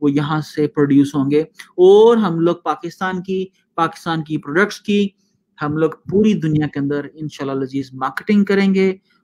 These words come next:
और पूरी दुनिया के लोग जो हैं marketing के लिए हमें hire करना चाहेंगे। और ये तभी possible है जब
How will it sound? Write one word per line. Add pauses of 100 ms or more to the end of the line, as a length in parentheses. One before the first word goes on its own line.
(100)
और
पूरी
दुनिया
के
लोग
जो
हैं
marketing
के
लिए (220)
हमें
hire
करना
चाहेंगे। (320)
और
ये (140)
तभी
possible
है (280)
जब